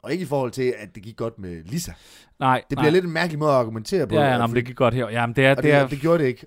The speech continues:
Speaker 2: det er
Speaker 1: Og,
Speaker 2: ikke godt for
Speaker 1: øh,
Speaker 2: ham.
Speaker 1: og, og han får jo, altså, jeg synes, det bliver for voldsomt, fordi han afbryder hende, og de er så tidlige i deres relation, at selvfølgelig kan hun ikke se ham stå med en sidste rose.
Speaker 2: Nej.
Speaker 1: Du er nødt til, er I nødt til lige at lære hinanden at kende? Hun ved jo ikke,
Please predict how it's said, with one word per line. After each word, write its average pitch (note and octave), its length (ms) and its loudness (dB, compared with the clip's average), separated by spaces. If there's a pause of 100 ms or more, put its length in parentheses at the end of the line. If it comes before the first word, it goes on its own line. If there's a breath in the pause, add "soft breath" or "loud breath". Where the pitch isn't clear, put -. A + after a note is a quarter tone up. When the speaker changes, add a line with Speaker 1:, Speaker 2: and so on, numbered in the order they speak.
Speaker 2:
det D3+ 80 4
er D3+ 40 4
Speaker 1:
Og, D3 60 6
Speaker 2:
ikke A#2+ 120 2
godt A2+ 160 4
for A2+ 100 0
Speaker 1:
øh, G#2+ 40 2
Speaker 2:
ham. G2 80 -2
Speaker 1:
og, A#2 120 -4
og A#2+ 100 -6
han C3 140 -8
får B2+ 180 -8
jo, A#2+ 260 -8 (140)
altså, A2 280 -10
jeg B2 80 -6
synes, E3+ 140 -10
det E3+ 80 -10
bliver B2+ 120 -4
for F#2+ 100 -12
voldsomt, D3 440 -4
fordi A2+ 140 -12
han G2 180 -10
afbryder E3+ 480 -2
hende, A2+ 240 -8
og A2 220 -6 (340 soft breath)
de E3+ 80 -2
er F3+ 60 0
så G#3+ 120 -6
tidlige A3 300 -6
i F#3+ 40 -4
deres C3+ 260 -4
relation, B2 560 -8 (580)
at C#3 140 -6 (360)
selvfølgelig A3 420 -6
kan D#3 120 -4
hun D#3+ 120 -6
ikke E3 120 -10
se F3 140 -4
ham C3 100 -6
stå D3+ 160 -4
med B2 80 -8
en G#2+ 60 -10
sidste C3+ 220 -14
rose. C#3 260 -10
Speaker 2:
Nej. - 220 -2 (180)
Speaker 1:
Du D3+ 100 -2
er D3+ 40 0
nødt G3+ 160 0
til, F3+ 100 -2 (140)
er D3 60 -6
I D3+ 80 -2
nødt G3 160 -2
til F#3+ 60 -10
lige F3+ 60 -2
at E3 40 0
lære F3 100 2
hinanden E3 200 -2
at C3+ 60 -8
kende? - 200 -4
Hun F3+ 200 -6
ved D#3 200 0
jo C#3+ 60 0
ikke, G3 160 -4